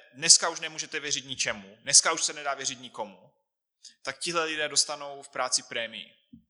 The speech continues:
protože to je cíl, to je jejich cíl pro, a, pro nás.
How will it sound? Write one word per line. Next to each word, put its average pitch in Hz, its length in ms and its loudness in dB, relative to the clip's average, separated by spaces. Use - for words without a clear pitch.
protože 113 160 -12
to 143 120 -4
je 135 120 0
cíl, 131 520 2
to 127 100 -8
je 131 60 -2
jejich 135 180 -4
cíl 127 440 0
pro, 113 360 -6
a, 107 240 -4
pro 110 460 -4
nás. - 560 2